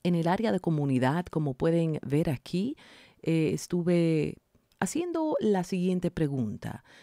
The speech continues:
Si pudieras hacerle, em, una pregunta directa a tu arcángel, a tu ángel guardián,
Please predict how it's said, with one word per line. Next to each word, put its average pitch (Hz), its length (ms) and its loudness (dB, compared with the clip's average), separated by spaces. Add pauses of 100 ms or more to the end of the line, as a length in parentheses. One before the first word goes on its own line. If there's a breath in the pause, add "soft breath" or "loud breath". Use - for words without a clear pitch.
(140 loud breath)
Si - 160 -2
pudieras 220 1120 -2
hacerle, 156 1080 0
em, 143 640 -4 (960)
una 262 220 0
pregunta 190 460 0
directa 135 640 -2
a - 140 -10
tu 127 240 -2
arcángel, 127 720 -6
a - 80 -10
tu 127 220 -2
ángel 127 340 -2
guardián, 117 760 -6